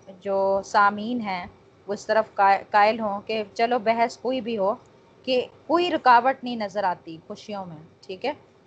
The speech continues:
और ना ही ये है कि मैंने, अ, "I am persuaded that those who quite sincerely attribute their sorrows to their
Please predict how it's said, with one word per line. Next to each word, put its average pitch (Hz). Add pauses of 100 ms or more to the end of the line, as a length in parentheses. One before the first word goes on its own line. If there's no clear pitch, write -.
और 226
ना 233
ही 269
ये 269
है 269
कि 277
मैंने, 240 (220)
अ, 202
"I 214
am 220
persuaded 226
that 214
those 208
who 226
quite 202
sincerely 196
attribute 202
their 196
sorrows 190
to -
their 190